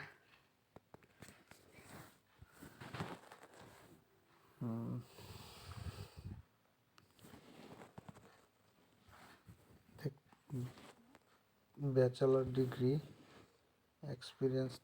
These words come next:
through বিচার, it should be, তো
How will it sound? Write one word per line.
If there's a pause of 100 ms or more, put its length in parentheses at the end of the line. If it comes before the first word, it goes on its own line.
(120)
through (160)
বিচার, (840)
it (200)
should
be, (340)
তো